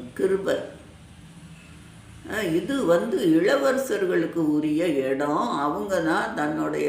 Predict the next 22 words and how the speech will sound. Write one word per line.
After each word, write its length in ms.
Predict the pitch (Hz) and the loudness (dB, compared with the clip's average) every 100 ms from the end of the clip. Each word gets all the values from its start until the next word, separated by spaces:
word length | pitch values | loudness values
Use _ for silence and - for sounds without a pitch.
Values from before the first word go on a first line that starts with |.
| 139 | 0
திறமையை 480 | - 135 147 147 170 | -2 -2 -2 -2 -2
இங்க 200 | 151 143 | -2 0
வ-, 340 | 139 135 135 - | 0 0 -2 -2
காட்டணும், 680 | 127 139 - 127 135 180 143 | 0 0 -2 -4 -4 -4 -2
மத்தவங்கெல்லாம் 800 | 135 - 175 165 156 143 143 160 | -4 -4 -2 -2 0 -2 -2 -4
இங்க 160 | 143 139 | -2 -4
காட்ட 440 | - 123 127 131 | -2 -4 -4 -4
முடியாது. 320 | 127 123 170 | -4 -4 -2
நீ 220 | 151 151 151 | -2 0 2
என்ன 340 | 151 - 190 165 - | 2 0 -2 -4 -4
குலம், 540 | 131 131 139 - - - - - - - - - - - 156 | -2 0 2 2 0 -2 -10 -18 -20 -20 -20 -20 -20 -14 -4
எங்க 340 | 151 170 208 | -2 2 2
பிறந்த, 460 | - 135 131 131 202 208 175 | 2 0 0 -2 -2 0 2
உன்னோட 460 | 151 147 151 143 139 | 2 2 0 2 2
இது 360 | 139 139 170 135 | 0 2 2 2
என்ன, 520 | 139 143 139 196 - - - - - - - - - - - - | 2 0 0 0 -2 -6 -8 -10 -10 -10 -10 -10 -10 -10 -10 -6
அதெல்லாம் 480 | 151 151 170 208 190 | -2 0 0 0 0
சொல்லு" 500 | 170 160 165 175 240 170 - - - | 0 0 2 2 2 0 -4 -12 -8
அப்படின்னு 560 | 143 131 175 147 147 - | -4 -2 -2 -4 -2 -2
அந்த 260 | 151 135 139 | -4 -2 0
இடத்துல 360 | 123 120 165 | 0 -2 -4
அவனை 480 | 170 135 135 135 151 | -2 -2 -2 -4 -6